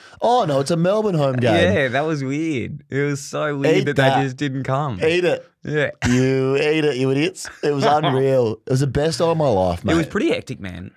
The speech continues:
Speaker 2: You know who I'm best mates with now?
Speaker 1: Uh, Nick Graham?
Speaker 2: No,
Speaker 1: With
Speaker 2: no,
Speaker 1: Stans?
Speaker 2: no, not Nick Graham. Um, do you know the boys in front of us? One of them was Blake Acres' brother.
Speaker 1: Oh, my
Speaker 2: I
Speaker 1: God.
Speaker 2: was, I was fraternising with him throughout the game. I think I made out with him after it 'cause I was
Speaker 1: Yeah.
Speaker 2: just like,
Speaker 1: Have I got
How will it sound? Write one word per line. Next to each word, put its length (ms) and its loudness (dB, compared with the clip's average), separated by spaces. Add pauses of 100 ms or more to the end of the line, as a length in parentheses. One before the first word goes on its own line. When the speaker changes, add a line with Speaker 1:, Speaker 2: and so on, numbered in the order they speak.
Speaker 2:
You 80 -6
know 120 -2
who 40 -2
I'm 160 -2
best 220 -8
mates 200 -12
with 120 -12
now? 260 -10 (100)
Speaker 1:
Uh, 300 0
Nick 140 0
Graham? 400 0
Speaker 2:
No, 340 0
Speaker 1:
With 120 4
Speaker 2:
no, 60 4
Speaker 1:
Stans? 280 2
Speaker 2:
no, 160 2
not 180 -4
Nick 100 -8
Graham. 320 -4
Um, 140 -4
do 80 -18
you 80 -4
know 120 -2
the 60 -4
boys 240 -2
in 80 -6
front 280 -2
of 40 -2
us? 320 -16
One 200 -4
of 40 -4
them 120 -2
was 120 -4
Blake 300 -2
Acres' 280 -6
brother. 360 -2 (340)
Speaker 1:
Oh, 120 0
my 140 2
Speaker 2:
I 20 -2
Speaker 1:
God. 240 2
Speaker 2:
was, 320 -4 (100)
I 80 -6
was 160 -4
fraternising 580 -2
with 120 -4
him 140 -4
throughout 200 -2
the 60 -12
game. 320 0
I 20 -4
think 160 -6
I 40 -2
made 280 -2
out 80 0
with 100 -6
him 100 -6
after 360 -4
it 100 -8
'cause 120 -4
I 120 4
was 120 2
Speaker 1:
Yeah. 60 -4
Speaker 2:
just 120 -14
like, 400 -6 (560)
Speaker 1:
Have 200 -4
I 280 4
got 340 -2